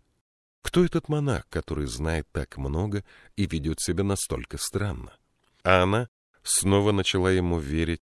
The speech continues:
оказавшись рядом в замкнутом пространстве трюма, куда он сам ее принес. «Я задала тебе вопрос»,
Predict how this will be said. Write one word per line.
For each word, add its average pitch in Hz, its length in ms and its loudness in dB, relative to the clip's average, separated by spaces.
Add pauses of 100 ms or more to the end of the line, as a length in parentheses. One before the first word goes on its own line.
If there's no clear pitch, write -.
оказавшись 90 680 0
рядом 90 340 0 (220)
в 78 140 -6
замкнутом 90 640 0
пространстве 87 680 -4
трюма, 64 460 -4 (260)
куда 80 300 2
он 67 160 -4
сам 71 360 -2
ее 76 380 -6
принес. 82 560 -6 (920)
«Я 87 380 2
задала 104 460 0
тебе 95 300 -2
вопрос», - 580 -4